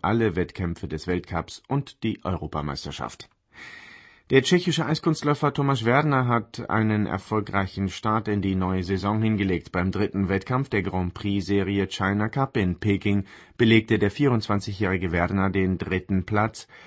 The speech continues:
Der Sieg ging an den Japaner Takahito Kozuka. Zweiter wurde Brandon Ross aus den U S A.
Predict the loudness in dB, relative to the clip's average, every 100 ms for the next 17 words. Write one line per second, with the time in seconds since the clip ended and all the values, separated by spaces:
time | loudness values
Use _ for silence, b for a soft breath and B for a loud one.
0 | B B -6 0 0 2 2 0 -4 -4
1 | 0 2 0 0 2 0 0 0 2 0
2 | 0 -4 -2 -4 -2 -2 -4 -2 -2 0
3 | 0 4 4 2 -4 B B B -2 0
4 | 0 0 2 0 0 2 2 2 2 2
5 | 0 -4 -8 -6 -4 -4 -2 -4 -4 -2
6 | -2 -2